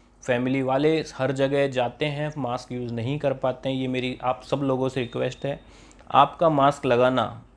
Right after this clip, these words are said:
आपकी फैमिली के लिए, आपके बच्चों के लिए,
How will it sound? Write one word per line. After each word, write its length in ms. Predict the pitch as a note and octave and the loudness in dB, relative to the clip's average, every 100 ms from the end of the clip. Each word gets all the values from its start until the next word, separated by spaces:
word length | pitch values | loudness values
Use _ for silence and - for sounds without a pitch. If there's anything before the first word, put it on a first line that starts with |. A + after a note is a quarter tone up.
| - | -2
आपकी 320 | B2 - C#3 | -2 0 -6
फैमिली 480 | - A#2+ B2+ C3+ D3+ | -4 -4 -2 0 0
के 120 | D3+ | 0
लिए, 240 | C#3+ D3 D3+ | -2 -4 -6
आपके 320 | A#2+ - A#2+ | -10 -8 -6
बच्चों 440 | A2 A2+ - C#3+ | -4 -6 -2 -2
के 160 | C#3 C#3 | 0 -2
लिए, 360 | C#3 D3 D#3 | 0 -2 -4